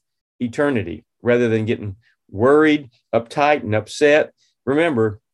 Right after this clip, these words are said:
"This too shall pass" truly is a biblical concept.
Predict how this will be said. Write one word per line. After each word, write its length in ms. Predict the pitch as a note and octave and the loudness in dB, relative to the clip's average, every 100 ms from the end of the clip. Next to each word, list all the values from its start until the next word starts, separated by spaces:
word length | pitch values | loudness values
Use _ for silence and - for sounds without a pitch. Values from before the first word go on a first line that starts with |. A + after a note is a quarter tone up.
| _ | _
"This 280 | G2 C#3 E3 | -2 0 0
too 180 | - F#3 | 0 -2
shall 260 | D#3+ E3+ D3+ | 0 -2 0
pass" 560 | F#3 F3+ G#2+ A2 - _ _ _ _ | 0 0 0 -6 -14 _ _ _ _
truly 440 | - E3 D#3 C#3 C#3 | -8 -4 -2 0 2
is 280 | B2 G#2+ | 2 0
a 140 | G#2 A2+ | -2 -4
biblical 580 | G2+ B2+ B2+ B2 A#2 G#2+ | -2 -2 0 0 -2 -4
concept. 600 | B2 A2 G#2 G2 - | -4 -4 -4 -8 -10